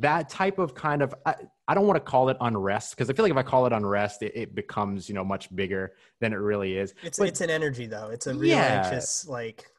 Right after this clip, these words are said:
Speaker 2: it's not good
Speaker 1: Yeah.
Speaker 2: locker room energy.
Speaker 1: Right, right, right. Like, that has an effect on a team. So I'm gonna say mock it. And I agree. I mean, look, you can't, like you said, you can't hold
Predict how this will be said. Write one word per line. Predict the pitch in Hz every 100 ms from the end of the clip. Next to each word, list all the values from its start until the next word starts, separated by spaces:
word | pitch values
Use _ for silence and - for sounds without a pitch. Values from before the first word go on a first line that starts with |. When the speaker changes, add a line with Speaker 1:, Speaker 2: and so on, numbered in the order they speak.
| _ _
Speaker 2:
it's | - 147
not | 139
good | 214 143
Speaker 1:
Yeah. | 110
Speaker 2:
locker | 87
room | 110 107
energy. | 104 117 - -
Speaker 1:
Right, | 196 277 156 101
right, | 165
right. | 196 120 113
Like, | 117 147
that | 214 175
has | 135 143 123
an | 113
effect | 104 104 95
on | 92
a |
team. | 90 101 98
So | 143
I'm | 214 254
gonna | 202
say | - 135
mock | 101 98 -
it. | 110 -
And | 196
I | 196
agree. | 139 117 113 117
I | 135
mean, | 143 147
look, | 143
you | 147
can't, | - 185 151
like | 143 147
you |
said, | 123 117 110
you | 117
can't | 151 160
hold | 131 123 117